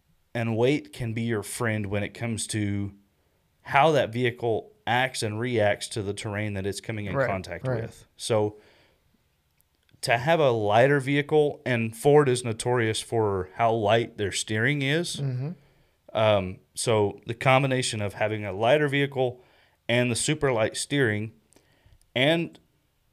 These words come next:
Speaker 1: to be honest, a little bit twitchy of a turbo four cylinder. I mean, that, that turbo was ready to fire. As soon as you touched that pedal, it was,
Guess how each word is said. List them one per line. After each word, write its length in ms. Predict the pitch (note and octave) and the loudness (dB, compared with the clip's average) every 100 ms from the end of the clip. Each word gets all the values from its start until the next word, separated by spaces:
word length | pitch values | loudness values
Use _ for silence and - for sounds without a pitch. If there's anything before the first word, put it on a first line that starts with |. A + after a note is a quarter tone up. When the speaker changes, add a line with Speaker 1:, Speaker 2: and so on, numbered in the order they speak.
| _ | _
Speaker 1:
to 100 | - | -8
be 160 | A#2 A#2 | -2 2
honest, 380 | B2 D3 B2 - | 2 0 0 0
a 80 | A#2 | 0
little 220 | C#3 D#3 | 2 4
bit 220 | B2+ - | 2 0
twitchy 600 | - D3+ D#3 F3 F#3 - _ _ - | -4 -2 -2 -4 -6 -8 _ _ -2
of 200 | A#2 A#2 | 0 4
a 360 | A#2 A#2 A2 G2 | 4 4 0 -4
turbo 320 | - C#3+ C#3 C3+ | 0 2 2 0
four 220 | C#3 D3+ | 0 0
cylinder. 520 | D3+ D3 D3+ D#3 D3+ | 0 -4 -2 -4 -6
I 80 | - | -6
mean, 200 | A#2 A2+ | -2 0
that, 320 | B2 C3+ - _ - | 0 0 -2 _ -8
that 220 | B2+ C#3+ - | 0 0 0
turbo 320 | D3 D3 D3 | 0 2 2
was 200 | G#2+ G#2+ | 2 0
ready 300 | A2+ B2+ A#2+ | 2 0 0
to 80 | G#2 | -6
fire. 560 | - A#2+ G#2 F#2 F2 - _ _ - | -2 0 0 -2 -6 -14 _ _ -8
As 180 | G2+ G2+ | -6 -4
soon 240 | - D3 | -2 0
as 160 | C3 G#2+ | 0 -4
you 100 | B2+ | -6
touched 340 | - A#2+ - - | -2 -4 -2 -4
that 180 | G2+ | -4
pedal, 360 | - G#2 F#2+ - _ _ _ | -2 -2 -2 -6 _ _ _
it 160 | - A2 | -2 0
was, 360 | A2 G#2 - | 0 -2 -8